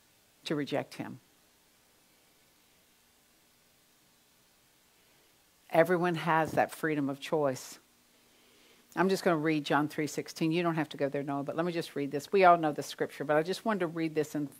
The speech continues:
in thought of that. "For God so greatly loved and dearly prized the world that he gave his son, his only begotten son, that whoever believes and trusts in him as Savior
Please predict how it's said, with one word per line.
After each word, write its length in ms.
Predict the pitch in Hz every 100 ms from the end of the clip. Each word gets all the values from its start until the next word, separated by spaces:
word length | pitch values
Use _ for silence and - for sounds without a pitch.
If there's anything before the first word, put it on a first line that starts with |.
| -
in 160 | 156 147
thought 320 | 156 139 143
of 100 | 139
that. 260 | 131 120 - - - - - -
"For 160 | 180
God 320 | 160 165 180
so 180 | - 185
greatly 380 | 151 165 156 170
loved 480 | 160 160 160 170 165
and 120 | 156
dearly 280 | 160 165 170
prized 440 | - 156 160 160
the 60 | 170
world 420 | 160 139 127 127 - - - - - _
that 160 | 135 147
he 260 | - 180
gave 480 | 175 170 165 160 160 - - _ _ _ _ _ _ _
his 180 | - 170
son, 480 | - - 131 95 123 - _ _ _ _ _ _ _ _ _ - _
his 180 | 165 160
only 260 | 160 175
begotten 440 | 175 175 160 - 160
son, 400 | - 147 127 131
that 180 | 135
whoever 320 | - 170 156 160
believes 540 | 156 156 165 185 -
and 100 | 185
trusts 340 | - 165 -
in 120 | 185 175
him 340 | 165 151 147
as 220 | - 156
Savior 680 | - - 208 196 - 117 -